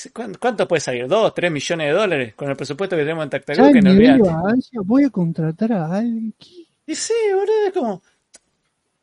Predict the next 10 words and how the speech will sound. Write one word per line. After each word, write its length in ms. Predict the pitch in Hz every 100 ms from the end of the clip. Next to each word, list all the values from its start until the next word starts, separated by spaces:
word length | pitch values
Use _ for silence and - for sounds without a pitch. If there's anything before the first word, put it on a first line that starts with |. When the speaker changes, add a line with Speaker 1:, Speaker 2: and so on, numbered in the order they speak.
| _ _ _ _ _ _ _ _ _ _ _ _ _ _ _ _ _
Speaker 2:
Ya 80 | 190
Speaker 1:
pa-, 60 | 254
Speaker 2:
no 60 | 311
Speaker 1:
pa- 60 | 262
Speaker 2:
querés 280 | 165 196 277
ni 120 | 226
descargar 560 | 180 156 - 170 196 254
algo 280 | 240 294 240
y 40 |
pegar, 680 | 143 147 156 220 254 220